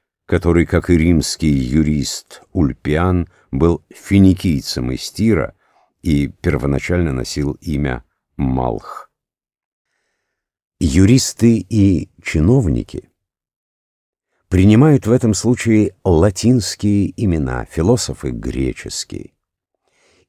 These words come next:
Историо и религиоведению, в которых сегодня господствуют филологические воззрения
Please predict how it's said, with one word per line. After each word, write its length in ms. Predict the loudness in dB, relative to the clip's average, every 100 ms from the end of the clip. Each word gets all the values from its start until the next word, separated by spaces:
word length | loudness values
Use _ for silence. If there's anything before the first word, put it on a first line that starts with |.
| -2
Историо 1000 | 0 0 -2 -2 2 4 2 0 -2 -6 _ -6
и 380 | -2 0 0 -2
религиоведению, 1600 | -2 0 0 0 -2 -2 -2 -2 -4 -2 0 0 0 -4 -4 -8
в 80 | -8
которых 400 | -8 -6 -4 -6
сегодня 400 | -6 -4 -4 -4
господствуют 840 | -4 -6 -6 -6 -6 -6 -4 -4
филологические 1160 | -8 -6 -4 -2 -2 -4 -4 -8 -10 -10 -6 -6
воззрения 760 | -4 -6 -6 -6 -6 -10 -14